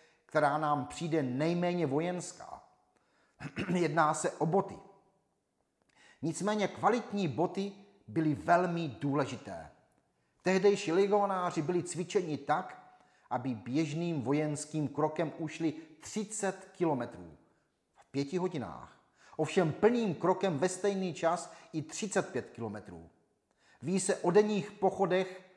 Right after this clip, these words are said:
podstatně i delších. Ve srovnání s dnešním obutím vojáka nám obuv římských vojáků,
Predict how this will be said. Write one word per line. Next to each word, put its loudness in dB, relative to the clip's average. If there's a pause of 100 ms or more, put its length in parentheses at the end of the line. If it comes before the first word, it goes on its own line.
(280)
podstatně 0
i -8
delších. -6 (680)
Ve 2
srovnání 2
s -6
dnešním -4
obutím 0
vojáka 2 (280)
nám 6
obuv 4
římských -4
vojáků, 2